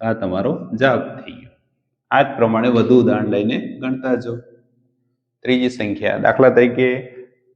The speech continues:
એંસી થી એકસો ત્રીસ ની વચ્ચે કોઈક સંખ્યા લઈ લઈએ છન્નું.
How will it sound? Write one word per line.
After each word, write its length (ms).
એંસી 280
થી 100
એકસો 300
ત્રીસ 320
ની 120
વચ્ચે 500
કોઈક 300
સંખ્યા 300
લઈ 140
લઈએ 200
છન્નું. 480